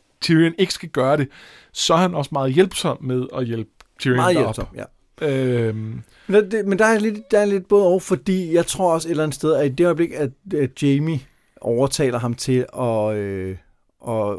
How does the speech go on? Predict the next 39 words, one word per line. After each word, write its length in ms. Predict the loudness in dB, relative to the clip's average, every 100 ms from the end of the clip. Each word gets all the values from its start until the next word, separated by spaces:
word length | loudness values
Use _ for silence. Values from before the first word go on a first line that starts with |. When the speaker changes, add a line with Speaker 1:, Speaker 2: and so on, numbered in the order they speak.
| -8 -8
Speaker 2:
at 140 | -6
løsli-, 500 | -4 -4 -4 -6 -8 -8
løslade, 720 | -4 -4 -2 -4 -2 -4 -6
eller 120 | -8
befri, 360 | -10 -6 -6 -6 -10
øh, 180 | -8 -8
Tyrion, 300 | -6 -6 -6 -12 _
så 180 | -10 -10
tror 200 | 0 0
jeg, 60 |
det 60 | 2
er 40 |
slut 160 | -2 -6
for 80 | -6
Varys. 420 | -6 -6 -8 -14 _ _ _ _ _ _ _ _
Altså, 100 | -6 -4
den 60 |
tror 160 | -2 0
jeg 60 | 2
ikke, 120 | 0
han 100 | -2
kan 200 | -2 -4
snige 260 | -2 -4
sig 120 | 0 0
udenom. 360 | 0 0 -2 -6
Altså, 140 | -4
tror 100 | -4
jeg, 80 | -4
på, 80 | -6 -8
i 80 | -6
det 100 | 0
øjeblik 240 | 2 2 0
er 80 |
han 160 | 0 -2
på 100 | -2
vej 180 | -4 -4
væk, 140 | -8 -12
tror 160 | -16
jeg. 40 | -18